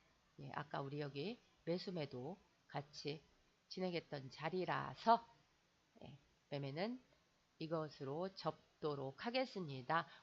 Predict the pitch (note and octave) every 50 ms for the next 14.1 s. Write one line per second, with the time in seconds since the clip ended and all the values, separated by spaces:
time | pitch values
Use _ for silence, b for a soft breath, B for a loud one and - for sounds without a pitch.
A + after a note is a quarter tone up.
0 | B - E4 E4 - - F4 E4 E4+ E4 C#4 C4 C4 G#3 G3 G3 G#3 A#3 A3+ G#3+
1 | G3+ G#3 F#3+ - - E3 D3+ D3+ D3 D3 - A#3 A#3+ B3 B3+ B3+ C4 B3+ B3+ B3
2 | A#3+ - G#3 F#3+ F3+ E3+ F#3 D#3 C#3 C#3+ F#3 G#3 A3 A3+ G3 F3+ F#3 F3 D#3+ C#3+
3 | C#3 C#3+ D#3 F3+ G#3+ B3 B3 B B B B B B B G#3 A#3 - - C4+ C4+
4 | C4 - C#4 C4+ B3+ - - C4+ C4+ C4+ B3+ A3+ G3+ A#3 C4+ C#4 A3+ - - C4+
5 | D4 D4+ D#4 D#4 D4 A#3+ - A3 G#3+ G#3+ G3+ G#3 G3 F#3+ E3+ D#3+ D#3 D3 C#3+ -
6 | G3 G3+ G#3 B3+ C4 C#4 C#4+ - - F#3+ - - - _ _ _ - G3 G3 -
7 | - - - F#3+ F#3+ - A#3+ A3+ - F#3+ - E3+ D#3+ D#3+ E3 G3+ - - - G3
8 | A#3 A#3 - A#3 G3+ F#3+ E3 D#3 D#3+ D#3 D3+ D3 C#3 C3+ C3 D#3 F3 G3 G#3 -
9 | - - - - C4+ C#4 C#4+ C#4+ C#4+ C#4+ C#4 B3+ A#3 G3+ F3+ D#3+ E3 E3+ - D3+
10 | D3 D3 D3 - D3 D3 C#3+ - D3 D3 C3+ B2+ - F3 F3+ F3 D#3 C#3+ - -
11 | G3+ G3+ - G#3 F3+ D3 C#3+ E3 G3 G#3+ G3+ - B B B B B B B B
12 | - D3+ C#3 E3+ F3 F#3 G3+ G3+ - G3+ F#3+ F3+ F3 - G#3 G3+ A3 A3+ - B3
13 | B3+ B3+ - B3 A3+ - - - - _ - - - C#4 C4+ C4 B3+ C4+ B3+ B3+
14 | C4 C4